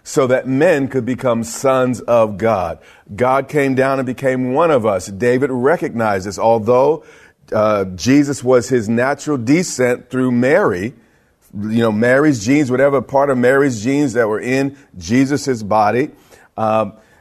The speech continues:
that was from the line of David. However, we know that the Bible says that the Holy Spirit overshadowed Mary, and the actual seed that was placed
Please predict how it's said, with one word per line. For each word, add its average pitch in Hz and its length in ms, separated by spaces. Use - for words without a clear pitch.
that 113 340
was 135 460
from 127 300
the 120 120
line 123 480
of 123 440
David. 139 540
However, 127 880
we 127 200
know 135 300
that 135 140
the 123 80
Bible 135 400
says 120 440
that 113 160
the 110 100
Holy 139 260
Spirit 131 320
overshadowed 131 800
Mary, 104 440
and 117 200
the 120 100
actual 127 380
seed 156 520
that 113 200
was 117 160
placed 151 640